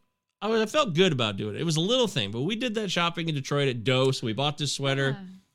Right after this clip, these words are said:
Speaker 1: Leanne went out of her way. We went to a C V S. She wanted to share these snacks 'cause there was a lot of people on the street who were homeless. They needed food. They needed money. There's a lot of different things that they needed. And we got a,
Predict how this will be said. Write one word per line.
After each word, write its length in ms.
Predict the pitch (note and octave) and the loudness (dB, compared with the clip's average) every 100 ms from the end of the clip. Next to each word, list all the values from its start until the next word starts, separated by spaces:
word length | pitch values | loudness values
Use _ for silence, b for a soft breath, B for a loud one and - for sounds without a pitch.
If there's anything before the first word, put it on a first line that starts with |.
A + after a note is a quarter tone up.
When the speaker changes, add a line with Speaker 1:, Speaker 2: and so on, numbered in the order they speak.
| _ _ _ _ _ | _ _ _ _ _
Speaker 1:
Leanne 440 | C3+ C#3 F#3 A3 G#3 | -20 -6 -2 0 0
went 120 | F3+ | 2
out 120 | F#3+ | 0
of 80 | G#3 | 0
her 80 | G3 | 0
way. 280 | E3+ F3 E3+ | 4 4 4
We 120 | D#3+ | 2
went 140 | F3 | 2
to 60 | F3 | 0
a 40 | |
C 240 | D3 F#3+ F#3+ | 0 0 2
V 140 | D#3 | 2
S. 160 | D3 D3 | 2 0
She 100 | D3+ | 0
wanted 320 | D#3+ E3+ D#3 | 0 0 -2
to 60 | |
share 360 | B2+ - D3+ D3 | -4 -2 0 0
these 200 | C3+ B2 | 0 -2
snacks 440 | - F3 G#3+ - | -2 -2 -2 -4
'cause 140 | - C#3 | -4 -2
there 80 | C3+ | -2
was 120 | C3 | 0
a 40 | |
lot 220 | C3+ D3+ D#3+ | 2 2 0
of 140 | D3 | -2
people 260 | E3 D3+ C#3+ | -4 -2 -2
on 80 | |
the 60 | C3+ | -2
street 340 | - D#3 E3+ | -4 -4 -2
who 60 | D#3+ | -2
were 100 | A#2 | -2
homeless. 480 | C3 D3+ D#3+ D#3 D3+ | 2 2 2 0 -2
They 140 | B2 | -2
needed 260 | B2 C3 A2 | -2 -2 -2
food. 400 | - F3 E3+ D#3 B B | 2 4 4 0 B B
They 60 | - | -4
needed 240 | C3 A2 | -2 0
money. 320 | G#2+ D3+ F#3 F#3 | 0 2 4 4
There's 160 | C3+ | 2
a 60 | A#2 | 0
lot 160 | C#3+ | 0
of 60 | E3 | 0
different 200 | D3 C3 | 0 0
things 180 | E3 C#3 | 2 0
that 120 | B2 | 0
they 100 | A#2 | 0
needed. 580 | A#2 E3 A3 A3 A3 A3 B B B _ _ - | 2 4 4 6 4 2 B B B _ _ -6
And 260 | D3 D#3 | -2 0
we 300 | D3+ G#3 B3 | 2 2 2
got 320 | A#3 F3+ G#3 A3+ | 2 2 2 -2
a, 380 | A3+ A3+ A3+ | -4 -4 -6